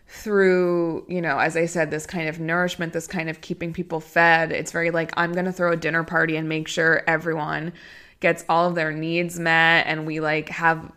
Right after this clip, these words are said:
something of, like, something that is everyone's favorite on the menu." Um, there's also a little bit of a sense of nostalgia. It's a little bit of, like, "Let me go through an old photo album," or better yet, "Let me put,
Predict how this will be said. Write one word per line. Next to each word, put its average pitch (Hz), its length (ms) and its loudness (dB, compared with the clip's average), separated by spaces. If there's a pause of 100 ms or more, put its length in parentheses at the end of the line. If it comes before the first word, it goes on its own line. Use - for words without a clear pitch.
something 175 600 0
of, 156 260 -2
like, 180 160 4
something 202 460 -2
that 156 260 4
is 156 160 -4
everyone's 151 520 -2
favorite 120 720 -2 (100)
on 160 160 -6
the 160 80 -4
menu." 175 760 -4 (600)
Um, 165 580 4
there's 185 240 4
also 185 280 4
a - 20 2
little 170 220 2
bit 170 140 2
of 165 100 2
a 165 80 0
sense 160 320 -2
of 165 120 -4
nostalgia. 170 1200 4
It's 185 200 -2
a 180 40 2
little 175 240 2
bit 175 160 0
of, 165 120 -4
like, 156 240 2
"Let 180 200 -2
me 269 100 -4
go 269 180 2
through 226 200 -2
an 185 100 -2
old 175 240 -6
photo 165 320 0
album," - 580 -2
or 202 180 6
better 165 240 4
yet, 170 320 8
"Let - 140 0
me 196 120 -2
put, 185 560 0